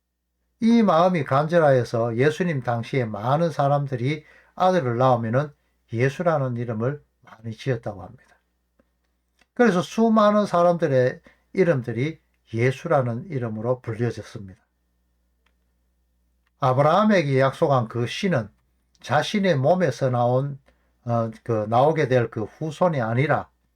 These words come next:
오직 제물이 되어서 죽고 다시 살아난 자로 표현되었던 오실 구원자의 예표적인 삶을 살았던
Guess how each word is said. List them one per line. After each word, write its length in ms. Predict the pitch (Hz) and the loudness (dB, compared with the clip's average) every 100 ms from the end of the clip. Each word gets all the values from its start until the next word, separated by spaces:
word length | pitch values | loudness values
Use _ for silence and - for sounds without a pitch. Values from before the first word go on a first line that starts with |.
| _ _ _ _ _ _ _ - | _ _ _ _ _ _ _ -4
오직 500 | 131 170 214 190 - | 2 2 2 -6 -4
제물이 400 | 180 202 190 135 | 0 2 2 0
되어서 400 | 135 120 - 110 | 0 0 -2 -8
죽고 440 | - - 135 113 | -10 -6 -4 -4
다시 440 | - 165 - 135 127 | -2 -4 -2 -8 -6
살아난 560 | - 196 147 143 175 | 0 2 2 2 0
자로 300 | 165 131 120 | 0 0 -2
표현되었던 1000 | - 139 131 135 123 113 113 110 110 104 - _ _ _ _ _ - | -2 -4 -2 -2 -4 -4 -6 -4 -6 -10 -16 _ _ _ _ _ 0
오실 540 | 202 208 240 233 220 | 0 2 0 -2 -4
구원자의 800 | - 160 175 180 151 131 117 107 | -4 0 0 2 2 2 0 -2
예표적인 720 | 117 156 - 190 185 139 123 | -2 -2 -2 -2 -2 -4 -6
삶을 500 | 123 - 131 131 131 | -6 -4 -4 -2 -4
살았던 640 | 127 156 139 - 117 120 | -2 -2 -2 -4 -8 -8